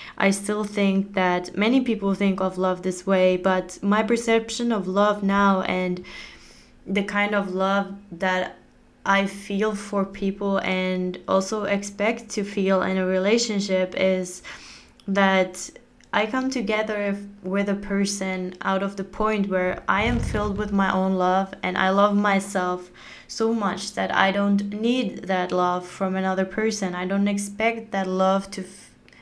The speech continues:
that other person to fill me with love or give me the attention that I should give myself. And I also expect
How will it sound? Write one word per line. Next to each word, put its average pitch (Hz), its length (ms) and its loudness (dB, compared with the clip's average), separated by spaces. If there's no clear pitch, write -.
that 196 240 0
other 196 180 4
person 202 460 0
to 196 100 -2
fill 202 320 -2
me 208 300 4
with 190 200 -2
love 185 440 2
or 185 360 0
give 226 160 4
me 208 500 2
the 196 300 0
attention 202 720 2
that 185 580 0
I 190 160 6
should 190 380 -2
give 202 180 4
myself. 208 840 2
And 202 160 2
I 202 140 2
also 214 640 2
expect 202 680 -2